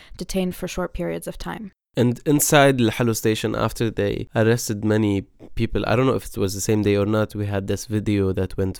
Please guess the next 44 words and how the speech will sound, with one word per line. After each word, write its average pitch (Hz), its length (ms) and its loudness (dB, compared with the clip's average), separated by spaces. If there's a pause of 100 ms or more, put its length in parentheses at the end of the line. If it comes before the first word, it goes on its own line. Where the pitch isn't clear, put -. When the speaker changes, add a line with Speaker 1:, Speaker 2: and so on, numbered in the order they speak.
Speaker 2:
viral 101 480 0
about, 101 440 -6
wi-, 104 380 -4
showing 101 460 -2
security - 360 -2
forces 104 400 -2
members, 98 680 0
uh, 95 300 -2
attacking, 104 460 -2
beating 104 300 -2
people 98 280 -4
up - 240 -4
while 95 200 2
they're 95 120 -2
bringing 95 440 -4
them 92 240 -4 (100)
down 98 240 0
from 92 220 -4
the 90 360 -2
truck, - 440 -4
Speaker 1:
Mm-hmm. 208 300 -2 (120)
Speaker 2:
uh, 98 220 2
that 98 260 0
they 98 140 2
were 95 100 0
transported 113 680 -4
in, 120 360 0
which - 240 -4
also 110 500 2
the 95 100 0
police 120 360 0
acknowledged 107 540 0
as 95 260 -4
a 95 80 0
real 123 240 0
video 104 400 0
and 95 120 -2
said 98 280 -4
that - 160 -8
they 92 80 -4
will 95 400 -6
hold 104 380 -2 (300)
officers 104 320 -6
accountable. 95 680 -2